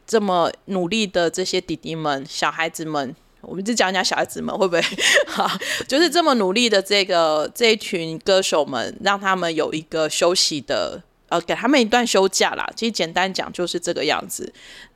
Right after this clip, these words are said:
为什么要给他们休假？其实我相信大家如果有在关注这种韩国的，就是 idol 的生活，你就可以知道他们基本上是根本是没有假日的。基本上他们每一次都已经在为下一，下一个阶段的，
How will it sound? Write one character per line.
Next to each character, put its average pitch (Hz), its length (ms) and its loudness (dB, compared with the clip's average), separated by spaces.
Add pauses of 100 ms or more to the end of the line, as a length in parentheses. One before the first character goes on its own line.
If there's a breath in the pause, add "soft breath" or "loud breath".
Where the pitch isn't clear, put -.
为 311 160 4
什 233 140 2
么 190 80 4
要 220 60 2
给 180 100 2
他 190 100 0
们 208 140 0
休 196 200 2
假？ 190 200 2
其 196 160 -2
实 180 320 2
我 175 240 4
相 202 240 2
信 220 180 0
大 190 200 0
家 180 180 2
如 175 100 0
果 170 180 0
有 160 60 2
在 180 140 2
关 180 240 0
注 185 200 -2
这 180 140 0
种 151 180 0
韩 156 260 -4
国 151 260 0
的， 139 320 -2 (180)
就 196 160 -2
是 180 600 2
idol 165 440 0
的 151 140 0
生 165 280 0
活， 156 200 -2
你 147 80 -8
就 185 140 0
可 202 100 2
以 165 40 4
知 165 200 -4
道 165 180 2
他 190 120 0
们 196 100 -4
基 180 100 -2
本 175 80 -2
上 180 120 -4
是 175 120 -8
根 175 220 -2
本 165 180 -4
是 165 300 -4
没 160 140 -4
有 165 120 -2
假 151 260 -2
日 143 220 -4
的。 - 260 -10 (260 soft breath)
基 262 140 0
本 247 140 4
上 226 140 2
他 233 80 2
们 185 320 0
每 165 220 0
一 - 40 2
次 226 160 -2
都 208 160 4
已 165 40 0
经 180 120 -4
在 202 120 4
为 190 240 4
下 185 340 0
一， 165 240 -8
下 202 400 0
一 175 120 -4
个 175 160 0
阶 175 220 2
段 175 280 0
的， 110 320 -4